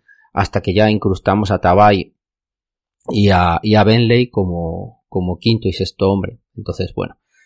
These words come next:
nos, yo creo que nos, nos corrió demasiado Mixon, siendo, siendo un tío,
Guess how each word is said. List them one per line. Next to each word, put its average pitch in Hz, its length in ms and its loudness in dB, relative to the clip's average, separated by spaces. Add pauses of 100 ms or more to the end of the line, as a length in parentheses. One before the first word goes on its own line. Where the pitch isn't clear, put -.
(140)
nos, 101 280 -2
yo 101 180 -2
creo 110 140 4
que 107 80 2
nos, 101 260 -4
nos 101 260 -4
corrió 110 520 2
demasiado 101 840 4
Mixon, 120 480 0
siendo, 90 840 -4
siendo 87 320 -6
un 85 120 -8
tío, 85 380 -6